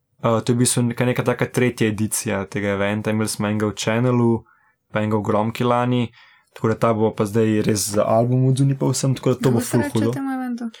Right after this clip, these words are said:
Speaker 1: Waste of neki.
Speaker 2: Aha, okej.
Speaker 1: Prvi je bil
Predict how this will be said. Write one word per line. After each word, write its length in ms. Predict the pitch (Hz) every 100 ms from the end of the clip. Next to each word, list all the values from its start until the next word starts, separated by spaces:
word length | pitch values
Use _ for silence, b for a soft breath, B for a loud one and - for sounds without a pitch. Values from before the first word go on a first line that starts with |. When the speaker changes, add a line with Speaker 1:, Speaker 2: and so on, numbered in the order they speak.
| B B B B
Speaker 1:
Waste 580 | 117 127 135 127 - - -
of 340 | 117 117 - - - - _ _ -
neki. 420 | 117 107 - - 135
Speaker 2:
Aha, 260 | 240 233 226
okej. 220 | - 226
Speaker 1:
Prvi 180 | 123 123
je 80 |
bil 240 | 113 123